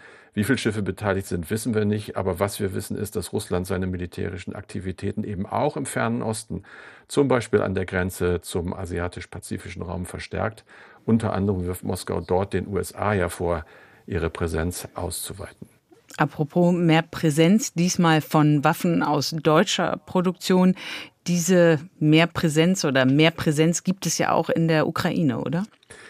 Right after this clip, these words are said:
Speaker 1: Genau, auch eine aktuelle Meldung. Es geht um Leopardpanzer. Rheinmetall hat bekannt gegeben, dass, äh, der Konzern im Auftrag der niederländischen Regierung vierzehn weitere Leopard-Kampfpanzer an die Ukraine liefert. Es geht um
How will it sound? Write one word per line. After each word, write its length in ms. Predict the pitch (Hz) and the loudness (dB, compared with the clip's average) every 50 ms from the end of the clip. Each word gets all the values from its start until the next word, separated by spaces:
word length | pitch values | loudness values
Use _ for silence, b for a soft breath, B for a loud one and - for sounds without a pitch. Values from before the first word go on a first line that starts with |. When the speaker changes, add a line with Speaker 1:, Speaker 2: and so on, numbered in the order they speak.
| B B B B B B | B B B B B B
Speaker 1:
Genau, 360 | B 160 160 113 95 - - - | B 2 4 4 4 2 -2 0
auch 160 | - 123 143 | 2 4 4
eine 120 | 143 156 - | 4 2 -2
aktuelle 480 | 143 143 - - - 113 127 127 120 | -2 -4 -4 -4 -2 -2 0 0 0
Meldung. 320 | 113 113 113 117 117 120 110 | 2 2 2 2 2 0 -2
Es 120 | 98 - | -2 -2
geht 180 | - 127 123 - | 0 0 0 0
um 100 | 110 92 | 0 0
Leopardpanzer. 1080 | 95 104 104 95 87 - 107 101 117 - - - 131 135 135 - - 139 131 139 139 - | 2 4 4 2 2 0 -2 -2 -2 -2 -4 -4 -4 -4 -4 -2 -2 0 0 0 -2 -6
Rheinmetall 1080 | - 107 98 90 87 92 110 123 127 131 120 - - 120 110 113 117 113 104 101 - 92 | -8 -6 -6 -4 -2 -2 -2 -2 -2 -4 -6 -4 -2 -2 0 0 0 -2 -4 -6 -8 -8
hat 180 | 107 104 - | -8 -8 -6
bekannt 340 | - 101 - 107 101 104 - | -8 -8 -6 -6 -6 -6 -6
gegeben, 540 | 104 101 92 98 95 98 95 92 90 92 90 | -8 -8 -6 -4 -4 -4 -4 -6 -6 -6 -6
dass, 460 | 90 90 90 87 - - - - - | -6 -6 -6 -6 -8 -10 -10 -12 -10
äh, 280 | 90 92 95 95 90 87 | -10 -10 -8 -8 -10 -10
der 180 | - - 87 | -10 -12 -12
Konzern 420 | 90 - 98 90 - - 98 95 90 | -10 -10 -10 -8 -6 -4 -4 -4 -4
im 120 | 90 90 | -4 -4
Auftrag 380 | 92 98 98 - - 98 - - | -4 -4 -4 -4 -4 -6 -4 -2
der 100 | 85 82 | -2 -2
niederländischen 680 | 92 101 131 143 151 135 127 135 131 127 120 - 120 | -2 -2 -2 0 0 0 0 -2 -2 -4 -6 -6 -6
Regierung 440 | 101 104 98 101 107 107 95 95 92 | -6 -4 -4 -4 -4 -4 -4 -4 -4
vierzehn 540 | - - - 185 180 - - - 123 113 104 | -6 -4 -2 -2 -2 -2 -2 -4 -4 -2 0
weitere 380 | 107 104 113 107 - 104 98 | 0 0 0 -2 -4 -6 -4
Leopard-Kampfpanzer 1080 | 95 95 92 92 95 - - - 92 - - - 101 95 - - 98 101 92 - 101 - | -4 -2 -2 -2 -4 -4 -4 -4 -4 -4 -6 -8 -10 -10 -8 -8 -8 -8 -6 -6 -6 -6
an 140 | - 101 107 | -6 -6 -6
die 100 | 107 - | -6 -6
Ukraine 520 | - 104 - - - 98 - 101 90 85 82 | -8 -10 -12 -12 -12 -10 -8 -8 -8 -8 -8
liefert. 400 | 85 98 110 - - 123 110 98 | -8 -10 -8 -6 -6 -6 -4 -6
Es 100 | 98 - | -8 -8
geht 180 | - 107 104 98 | -8 -8 -6 -6
um 200 | 98 95 98 | -6 -6 -6